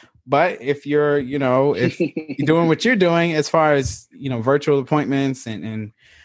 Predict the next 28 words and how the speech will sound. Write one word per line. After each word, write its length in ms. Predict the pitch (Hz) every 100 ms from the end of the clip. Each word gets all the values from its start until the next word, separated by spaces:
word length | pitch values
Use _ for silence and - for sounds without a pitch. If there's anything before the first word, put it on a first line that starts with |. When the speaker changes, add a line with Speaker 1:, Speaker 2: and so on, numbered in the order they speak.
| _ -
Speaker 1:
um, 440 | 107 104 101 98 -
insurance, 480 | 214 - 147 139 -
then 160 | 147
it's 160 | 156 -
a 40 |
little 220 | 165 170
easier 500 | 180 185 226 117 101
to 100 | 95
say, 180 | 98 110
"Yeah, 280 | 110 190 139
we'll 180 | 104 113
let 220 | 117 117
you 80 | 117
continue 320 | 107 107 110
to 80 | 104
work 240 | 104 101
from 120 | 101
home." 360 | 101 95 - - _ _ _ _ _ _ _ _ _ - - - _
Speaker 2:
Yeah, 280 | 156 165 131
it 260 | - 147 147
really 280 | 185 208
is, 240 | 180 147 127
Devin. 480 | 139 131 135 131 127
It, 320 | 147 147 -
I, 180 | - 165
I 180 | 170 170
was 300 | 170 156 -
definitely, 720 | 170 185 185 185 170 156 139